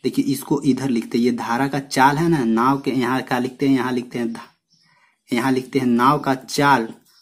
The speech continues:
और यहाँ क्या लिखते हैं, धारा का चाल। धारा, और आराम से क्या कीजिए, काट दीजिए। ये धारा से धारा प्लस माइनस ये कटेगा, तो यहाँ क्या बचेगा, नाव का चाल प्लस नाव का चाल। नाव का चाल हम लोग क्या मानते हैं,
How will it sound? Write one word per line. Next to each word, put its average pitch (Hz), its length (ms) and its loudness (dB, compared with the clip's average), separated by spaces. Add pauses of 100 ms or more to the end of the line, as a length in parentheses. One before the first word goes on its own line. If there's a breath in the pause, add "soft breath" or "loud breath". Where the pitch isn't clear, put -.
(160)
और 120 100 -4
यहाँ 120 180 -6
क्या 135 200 -2
लिखते 135 280 -4
हैं, 139 140 2
धारा 110 380 -6
का 117 140 -12
चाल। - 300 -16 (1300)
धारा, 120 340 -6
और 135 200 0
आराम 165 480 4
से 165 120 -4
क्या 160 200 2
कीजिए, 151 260 0 (160)
काट 127 200 8
दीजिए। 110 380 -4
ये 143 180 8
धारा 131 360 6
से 160 160 0
धारा 139 280 6
प्लस 147 340 2
माइनस 147 340 2
ये 139 80 6
कटेगा, 170 420 2 (380 loud breath)
तो - 80 4
यहाँ 156 160 8
क्या 165 180 4
बचेगा, 143 300 2
नाव 127 280 8
का 170 140 0
चाल 165 260 2
प्लस 156 340 0
नाव 143 180 6
का 147 100 -2
चाल। 127 220 -2
नाव 139 240 8
का 160 120 0
चाल 160 220 2
हम 160 120 2
लोग 156 160 2
क्या 160 140 6
मानते 165 300 2
हैं, 160 180 -4